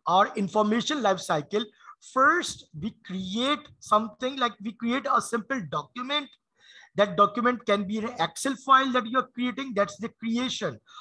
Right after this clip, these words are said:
Or you can say collection, you're collecting the data, like, uh, you are working for, uh, for an organization X Y Z, and, uh, that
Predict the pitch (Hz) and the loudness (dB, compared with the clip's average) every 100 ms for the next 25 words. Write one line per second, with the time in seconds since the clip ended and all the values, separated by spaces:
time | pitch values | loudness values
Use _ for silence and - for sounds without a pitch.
0 | - 226 254 262 247 - 247 - 147 147 | -4 0 0 -2 -4 -2 -2 -2 -2 0
1 | 202 - 240 220 208 - 147 131 170 220 | -2 0 -2 0 -2 -2 -4 -4 -4 -4
2 | 220 196 180 196 190 214 214 - - - | -6 -6 -2 0 6 6 4 -4 -20 -6
3 | 160 180 185 214 185 180 151 190 202 202 | 0 0 0 2 2 2 -6 -8 -6 -6
4 | 208 220 165 175 165 175 214 196 190 185 | -6 0 2 2 0 -2 -6 -6 -2 -2
5 | 180 156 160 160 160 160 - 175 175 151 | -2 0 2 4 2 -2 -4 -4 -4 -4
6 | 147 143 160 165 170 160 202 190 _ - | -6 -4 -4 -4 -6 -4 -6 -8 _ -20
7 | - 180 180 - 175 175 143 110 143 208 | -6 -4 -4 -2 2 2 0 -6 -4 -4
8 | 220 - - - - 170 175 175 170 175 | -4 -10 -20 -20 -2 2 2 2 0 2
9 | 170 170 143 196 | 2 2 2 0